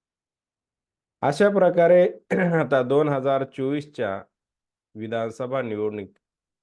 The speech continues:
ऑक्टोबरमध्ये होणाऱ्या विधानसभा निवडणुकीत महायुती आणि महाआघाडी कायम राहील की दोन हजार चौदा प्रमाणे सर्वच पक्ष स्वतंत्र निवडणूक लढतील, यावरती देखील या मतदारसंघाचं गणित अवलंबून असणार आहे.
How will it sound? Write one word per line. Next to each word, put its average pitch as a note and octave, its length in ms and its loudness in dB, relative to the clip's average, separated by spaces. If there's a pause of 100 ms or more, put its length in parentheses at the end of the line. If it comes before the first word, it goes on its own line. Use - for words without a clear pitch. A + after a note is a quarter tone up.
ऑक्टोबरमध्ये B2 680 -6
होणाऱ्या G#2+ 500 -6 (600)
विधानसभा A2+ 560 -6
निवडणुकीत G#2 760 -10
महायुती A2 760 -2 (120)
आणि G2+ 180 -6
महाआघाडी G#2+ 760 -4 (560)
कायम B2 340 0
राहील B2 400 -2 (200)
की A2 80 -12
दोन B2 260 -2
हजार A2 340 -4
चौदा G#2+ 380 -4
प्रमाणे G#2 480 -8
सर्वच A#2+ 440 -4
पक्ष - 300 -12
स्वतंत्र B2 540 -2
निवडणूक G#2+ 500 -4
लढतील, G2+ 400 -6 (580)
यावरती B2 580 0
देखील G#2+ 360 -4
या G2+ 140 0
मतदारसंघाचं G2+ 1000 -6
गणित G2+ 260 -8
अवलंबून G#2+ 480 -4
असणार G#2+ 320 -6
आहे. A#2+ 240 -4